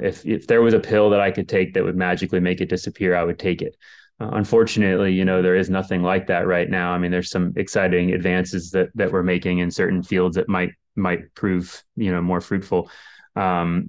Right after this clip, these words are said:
in, in curing depression, um, and anxiety. But right now it is something that you're gonna live with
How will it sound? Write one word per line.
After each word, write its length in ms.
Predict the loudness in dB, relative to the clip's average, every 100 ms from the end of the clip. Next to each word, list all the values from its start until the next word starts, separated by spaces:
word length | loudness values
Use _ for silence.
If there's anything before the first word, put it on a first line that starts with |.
| -4
in, 240 | -4 -2
in 120 | -4
curing 400 | -2 0 2 2
depression, 680 | 0 -2 -2 0 -2 -2 -6 -16 -14 -6
um, 220 | -4 -2
and 220 | -2 0
anxiety. 460 | 0 0 2 2 0
But 140 | 0
right 220 | 2 0
now 340 | 0 0 0 -2
it 260 | -2 -2
is 260 | -2 -2 -2
something 300 | -2 0 0
that 80 | 0
you're 140 | 0
gonna 180 | 0 0
live 160 | 0 0
with 280 | -4 -6